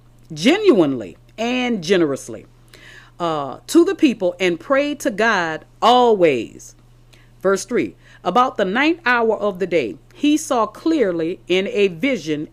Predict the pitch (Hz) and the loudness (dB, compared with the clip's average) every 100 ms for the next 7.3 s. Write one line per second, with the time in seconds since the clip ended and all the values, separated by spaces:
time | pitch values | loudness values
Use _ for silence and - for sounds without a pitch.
0 | - 175 170 - 285 320 240 139 110 - | -2 -2 -2 0 4 6 4 0 -8 -14
1 | _ _ _ _ _ - - 202 202 180 | _ _ _ _ _ -12 -2 0 2 0
2 | 127 98 - - 277 285 294 254 240 190 | 0 -6 -12 -4 0 0 0 -2 -2 -2
3 | 175 175 165 - 269 269 214 202 180 196 | -2 -2 -2 -2 -2 -2 -4 -4 -4 -6
4 | 196 233 220 214 131 107 - - _ - | -6 -6 0 0 0 -4 -14 -20 _ -6
5 | 170 175 226 160 95 - - - - 196 | -4 -4 -4 -4 -6 -14 -20 -18 0 2
6 | 208 220 226 233 - 165 156 247 339 196 | 4 2 2 -2 -4 -6 -2 -2 0 -2
7 | 233 196 202 | -4 -4 -6